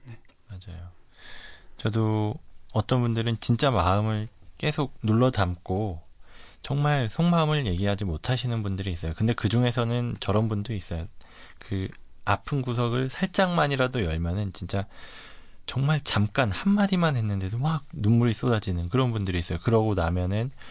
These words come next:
Speaker 2: 그 감정을 수습하는데 또 뭐 하루가 걸리고 막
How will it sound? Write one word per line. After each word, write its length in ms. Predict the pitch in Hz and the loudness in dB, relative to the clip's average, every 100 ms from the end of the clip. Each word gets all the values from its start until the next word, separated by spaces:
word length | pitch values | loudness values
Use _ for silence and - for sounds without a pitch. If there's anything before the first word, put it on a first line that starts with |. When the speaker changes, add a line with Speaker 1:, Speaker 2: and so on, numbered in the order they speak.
| - - - - | -16 -16 -18 -8
Speaker 2:
그 120 | - | -6
감정을 480 | - 98 101 104 104 | 0 2 2 2 0
수습하는데 720 | - 135 - 143 127 120 110 - | -4 -8 -4 -2 0 0 -2 -2
또 120 | 107 | -4
뭐 160 | 98 | -2
하루가 380 | 92 - 139 131 | -4 -2 0 0
걸리고 420 | 113 98 92 90 | 0 0 0 -2
막 220 | 98 92 | -2 -2